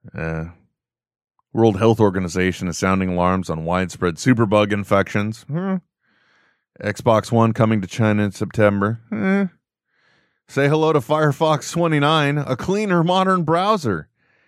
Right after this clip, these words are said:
I'm sorry, did you say Firefox? I thought we all use Google Chrome now. Eh.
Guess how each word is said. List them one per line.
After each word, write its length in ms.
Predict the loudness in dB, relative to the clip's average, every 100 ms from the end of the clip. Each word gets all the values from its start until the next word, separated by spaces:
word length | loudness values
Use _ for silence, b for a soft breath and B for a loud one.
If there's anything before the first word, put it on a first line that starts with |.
| _ _ -10
I'm 200 | -6 -2
sorry, 220 | -2 -2
did 100 | -4
you 80 | -6
say 220 | -2 0
Firefox? 680 | 2 2 2 2 0 0 -4
I 60 |
thought 160 | -2 -2
we 80 | -2
all 160 | -2
use 220 | 0 -2 0
Google 400 | 2 2 2 0
Chrome 500 | 2 4 4 0 -2
now. 400 | -6 -8 -14 -18 _ _ _ _ -14
Eh. 220 | -10 -10